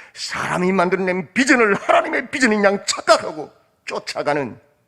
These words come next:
마치 도토리를 찾아 땅만 쳐다보는 멧돼지 같은 사람 되지 말라고, 하나님이 주시는 하나님의 비전을 품으라고, 그 말씀을 따라 돌아와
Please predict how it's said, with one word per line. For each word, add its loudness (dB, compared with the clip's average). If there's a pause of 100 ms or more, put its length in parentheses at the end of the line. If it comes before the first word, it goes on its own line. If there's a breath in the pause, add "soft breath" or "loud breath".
(1400)
마치 -16
도토리를 -18
찾아 -18 (300)
땅만 -4
쳐다보는 -10 (320 soft breath)
멧돼지 -18
같은 -20
사람 -20
되지 -20
말라고, -20 (2250)
하나님이 -18
주시는 -16
하나님의 -16
비전을 -18
품으라고, -18 (1500)
그 -12
말씀을 -6
따라 -10
돌아와 -14